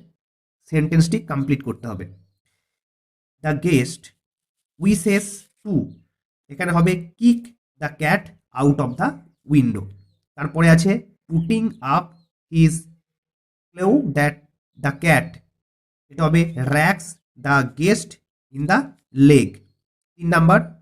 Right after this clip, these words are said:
"The cat retires to a safe distance to," এটার উত্তর হচ্ছে "to eat his food।"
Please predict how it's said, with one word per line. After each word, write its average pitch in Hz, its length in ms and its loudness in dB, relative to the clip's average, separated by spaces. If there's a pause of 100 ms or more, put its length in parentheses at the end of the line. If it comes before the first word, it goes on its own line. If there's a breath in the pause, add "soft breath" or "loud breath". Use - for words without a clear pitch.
"The 147 120 -8 (140)
cat 156 280 0 (720)
retires 190 580 2 (420)
to 165 100 0
a 165 200 6
safe 175 680 -6
distance 156 560 0 (680)
to," 165 280 -4 (300)
এটার 143 180 -6
উত্তর 156 260 2
হচ্ছে 226 340 -2 (400)
"to 190 160 -6
eat 208 300 2 (420)
his 226 300 0 (520)
food।" 202 320 2